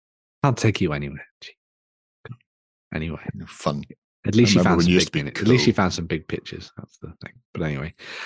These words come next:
Speaker 1: um, so yeah, so they've done a whole host of different miniatures for this, so you can get your hands on, uh, U S Army stuff and the Viet-, the, uh, Vietnam side as well.
Speaker 2: Sweet.
Speaker 1: Uh,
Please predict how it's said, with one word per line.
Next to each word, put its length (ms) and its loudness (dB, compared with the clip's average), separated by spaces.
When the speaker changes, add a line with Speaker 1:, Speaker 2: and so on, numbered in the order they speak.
Speaker 1:
um, 460 6
so 140 4
yeah, 180 8
so 180 6
they've 160 6
done 120 6
a 60 6
whole 200 6
host 240 4
of 60 0
different 200 4
miniatures 300 6
for 140 2
this, 340 2
so 140 2
you 60 8
can 60 2
get 140 4
your 80 4
hands 540 4
on, 320 2
uh, 240 0
U 160 2
S 160 -2
Army 280 8
stuff 380 2
and 160 -6
the 40 -6
Viet-, 320 0
the, 340 0
uh, 220 0
Vietnam 500 4
side 320 4
as 100 -2
well. 260 4
Speaker 2:
Sweet. 300 0
Speaker 1:
Uh, 280 0